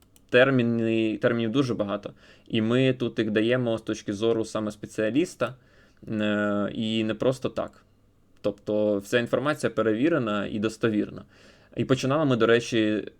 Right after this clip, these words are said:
саме з термінів. Ну, у нас було все, якби, е, в одній підгрупі Б'ютіпедія, але терміни були найперше. Е, і це дуже цікаво просто почитати і згадати, якщо ви щось не знаєте, або щось підзабули,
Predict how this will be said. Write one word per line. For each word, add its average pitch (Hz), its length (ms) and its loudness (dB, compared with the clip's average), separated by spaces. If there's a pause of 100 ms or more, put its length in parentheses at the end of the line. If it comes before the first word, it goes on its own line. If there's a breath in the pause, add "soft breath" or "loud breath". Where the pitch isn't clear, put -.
(160)
саме 113 420 2
з 107 60 -16
термінів. 104 420 2 (160)
Ну, 156 200 0
у - 60 -4
нас 127 140 6
було 123 180 4
все, 190 360 6
якби, 117 300 4
е, 107 320 4
в 104 180 0
одній 113 200 2
підгрупі 110 360 -2
Б'ютіпедія, 101 720 -2
але 117 380 2
терміни 127 320 -2
були 107 220 -6
найперше. 104 400 -4 (540 loud breath)
Е, 104 720 0 (440)
і 123 80 -4
це 143 140 0
дуже 135 260 2
цікаво 135 480 2
просто - 260 -6
почитати 127 500 -2
і - 20 4
згадати, 107 640 0
якщо 101 280 -2
ви 110 80 -2
щось 107 240 -8
не 107 80 -4
знаєте, 117 400 -2
або 104 200 -2
щось 107 280 -6 (100)
підзабули, 113 720 2